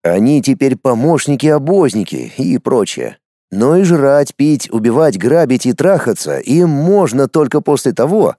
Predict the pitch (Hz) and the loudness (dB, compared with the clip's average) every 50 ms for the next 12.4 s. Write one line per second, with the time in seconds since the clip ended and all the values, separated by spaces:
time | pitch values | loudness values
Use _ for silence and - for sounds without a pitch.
0 | _ _ _ - 98 95 - 117 127 120 - - 123 135 139 131 120 - - - | _ _ _ -4 -4 -2 0 0 0 0 0 0 0 2 2 2 0 -2 -4 -4
1 | 98 90 104 170 202 147 90 69 64 64 65 65 78 117 131 135 - 143 160 185 | -4 -2 0 2 2 0 0 -2 -6 -10 -8 -4 -2 0 0 0 0 0 0 2
2 | 196 196 165 - 208 196 - 165 165 180 165 - - 143 165 143 113 95 92 87 | 2 0 2 0 0 0 0 0 -2 -2 -2 -2 -2 -2 0 0 2 2 2 2
3 | 92 98 90 - - _ _ _ _ _ _ _ _ _ _ _ _ - 90 98 | 0 -2 -2 -4 -10 _ _ _ _ _ _ _ _ _ _ _ _ -6 -2 0
4 | 113 104 - - - 62 - - _ _ _ _ - 127 120 95 78 117 165 180 | 0 0 -2 -4 -8 -10 -10 -12 _ _ _ _ -4 -4 -4 -2 -2 0 0 0
5 | 135 101 76 76 - 165 165 131 104 104 - - _ - 139 110 73 78 71 - | 0 -2 -2 0 0 2 2 2 2 0 -2 -4 _ -2 -2 -2 -2 -4 -8 -8
6 | - - - - 64 - - - _ _ _ _ _ _ _ _ _ _ _ _ | -10 -10 -8 -8 -10 -10 -12 -18 _ _ _ _ _ _ _ _ _ _ _ _
7 | _ _ - - - 110 113 107 110 - - 113 131 185 170 - - - - _ | _ _ -10 -4 -2 0 0 0 0 0 0 0 0 2 0 -2 -4 -8 -14 _
8 | _ - 73 87 107 147 180 190 202 202 185 170 - - 160 - - - 180 175 | _ -6 -4 0 2 2 2 2 2 2 0 0 0 -2 -2 -2 -2 0 0 -2
9 | 160 - - 156 127 - - 147 120 90 95 117 175 214 190 120 95 80 73 - | 0 0 -2 -2 -2 -2 -2 -2 -2 -2 -2 0 0 2 2 0 0 -2 -4 -6
10 | - - - 175 202 208 196 160 185 170 147 - 175 160 165 147 - - - 185 | -6 -2 0 2 2 2 2 0 0 -2 0 0 2 2 2 2 0 0 0 0
11 | 185 - - - 196 214 180 - - 87 80 - - 131 151 170 151 139 139 135 | 0 0 -2 -2 0 0 -2 -2 -4 -4 -4 -4 -2 0 0 2 2 2 2 2
12 | 135 139 127 104 78 60 - | 2 2 0 0 -2 -4 -8